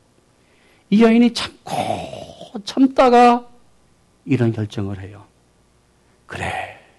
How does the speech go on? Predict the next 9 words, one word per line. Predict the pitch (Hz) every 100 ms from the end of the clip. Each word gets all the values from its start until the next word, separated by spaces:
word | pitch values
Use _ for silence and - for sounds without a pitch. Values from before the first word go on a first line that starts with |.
| _ _ _ _ _
죽자. | - 170 - 170 135 151 _ _ _ _ _ _ _ _ _ _ _ _ _ _ _ _
살아서 | - 240 247 269
뭐하냐?" | 233 226 226 165 170 170 - - _ _ _ _ _ _ _ _ _ _ _ _ _ _ _ _ _ _ _ _ _ _ _ _ _ _ _ _ _ _ _ _ _ _ _ _ _ _
아이들 | - 120 117 117
재워놓고 | 117 110 101 - - 101 107 _ _ _ _ _ _ _ _ _ _
그리고 | 113 107
부엌에 | 107 151 147 151
가스를 | 147 139 131 123 123 117 _ _
켰어요. | _ - -